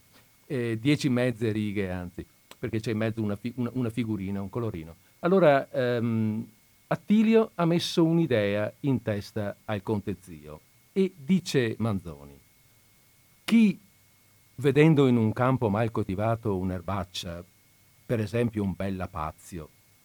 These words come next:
volesse proprio sapere se sia venuto da un seme maturato nel campo stesso o portatovi dal vento o lasciatovi cadere da un uccello,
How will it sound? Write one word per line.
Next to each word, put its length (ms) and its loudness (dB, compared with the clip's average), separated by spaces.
volesse 420 2
proprio 280 -2
sapere 400 0
se 140 -8
sia 200 -2
venuto 340 0
da 80 0
un 120 -4
seme 360 0
maturato 560 -2
nel 160 -4
campo 280 -6
stesso 500 -6
o 160 0
portatovi 640 -6
dal 160 -6
vento 600 -2
o 100 8
lasciatovi 500 2
cadere 360 0
da 80 0
un 100 2
uccello, 800 -2